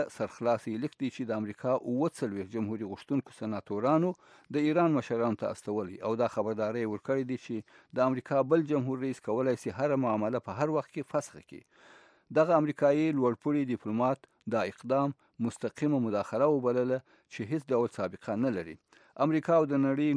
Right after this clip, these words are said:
نور پنځه طاقتونه نن د یکشنبې په ورځ د سویټزرلند په لوزان کې د ایران سره بیا خبرو ته کښیني. د سیرالیون د جمهور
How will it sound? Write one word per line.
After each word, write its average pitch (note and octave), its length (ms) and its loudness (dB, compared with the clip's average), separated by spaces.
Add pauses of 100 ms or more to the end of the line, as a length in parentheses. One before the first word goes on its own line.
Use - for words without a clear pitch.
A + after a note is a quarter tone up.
نور D#3 140 4 (100)
پنځه B2 220 -2 (100)
طاقتونه A#2+ 580 0 (380)
نن D3 180 4
د - 20 -2 (100)
یکشنبې B2+ 460 0
په C#3+ 120 0
ورځ C#3+ 260 2
د - 20 -2 (120)
سویټزرلند A#2+ 680 -2 (920)
په D3+ 120 4 (460)
لوزان C#3 400 4 (100)
کې A2 140 -2 (200)
د A#2 160 0
ایران C3+ 360 2
سره B2 160 -2 (100)
بیا C#3+ 140 4 (280)
خبرو C3+ 360 -2 (100)
ته C#3+ 80 -2 (160)
کښیني. A#2+ 360 -8 (1400)
د E3+ 120 0
سیرالیون F3+ 500 4
د E3+ 140 2
جمهور D#3 260 2